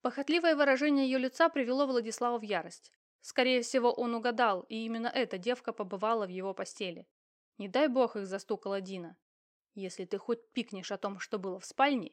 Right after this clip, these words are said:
я тебя придушу», рыкнул он, ударив кулаком в стену.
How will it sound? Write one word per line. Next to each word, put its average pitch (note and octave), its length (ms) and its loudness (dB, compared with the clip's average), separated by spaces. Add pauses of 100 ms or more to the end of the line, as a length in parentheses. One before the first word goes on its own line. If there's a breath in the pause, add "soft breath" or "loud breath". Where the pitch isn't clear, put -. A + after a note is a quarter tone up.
я G3 180 -2
тебя G3 240 -6
придушу», G#3 640 -4 (340)
рыкнул G3 400 -4
он, B3+ 240 -4
ударив G#3 360 -2
кулаком F#3+ 420 -4
в - 40 -16
стену. F3 360 -8